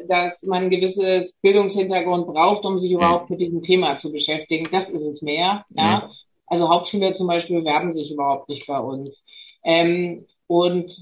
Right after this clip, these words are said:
Speaker 1: dann sind es sicher Menschen, die eher tendenziell ein bisschen selbstbewusster sind, weil ich glaube, jemand, der nur an sich zweifelt, kommt gar nicht auf die Idee, so eine Bewerbung abzuschicken, ja.
Speaker 2: Mhm.
Speaker 1: Dann sind es sicher Menschen, die, ähm, irgendwie familiär sind,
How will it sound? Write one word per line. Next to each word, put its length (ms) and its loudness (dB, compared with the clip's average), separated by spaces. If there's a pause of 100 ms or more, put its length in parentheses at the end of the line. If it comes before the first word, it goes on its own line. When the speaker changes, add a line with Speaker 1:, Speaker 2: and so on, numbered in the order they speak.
(200)
Speaker 1:
dann 480 0
sind 220 0
es 100 -6
sicher 240 -2
Menschen, 380 -2
die 200 -2
eher 240 2
tendenziell 680 -4
ein 80 -4
bisschen 340 -6
selbstbewusster 800 -2
sind, 340 -2
weil 200 0
ich 120 -6
glaube, 300 -2
jemand, 340 -4
der 140 -4
nur 160 -4
an 100 -2
sich 220 -8
zweifelt, 480 -2
kommt 240 -8
gar 160 0
nicht 220 -8
auf 100 -8
die 160 -6
Idee, 240 2
so 80 -2
eine 120 -2
Bewerbung 520 2
abzuschicken, 880 -4 (100)
ja. 240 -2
Speaker 2:
Mhm. 380 -2
Speaker 1:
Dann 140 -6
sind 160 -8
es 100 -4
sicher 260 0
Menschen, 460 0
die, 340 2 (160)
ähm, 500 0
irgendwie 760 2 (100)
familiär 720 2
sind, 420 4